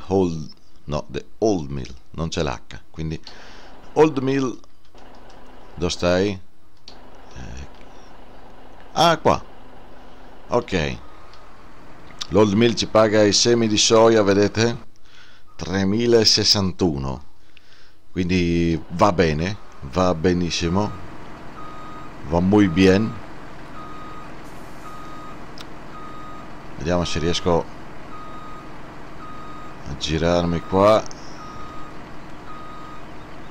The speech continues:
Facciamo una manovra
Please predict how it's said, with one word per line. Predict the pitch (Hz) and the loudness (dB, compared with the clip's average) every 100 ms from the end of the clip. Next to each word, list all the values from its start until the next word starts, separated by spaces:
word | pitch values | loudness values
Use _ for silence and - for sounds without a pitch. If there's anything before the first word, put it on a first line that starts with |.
| - - - - - - - - - - - - - | -10 -10 -10 -10 -6 -6 -6 -8 -8 -8 -8 -10 -8
Facciamo | - 71 | -4 -2
una | 71 | -2
manovra | 67 67 71 76 73 67 65 65 - | -2 -2 0 0 2 0 -2 -4 -8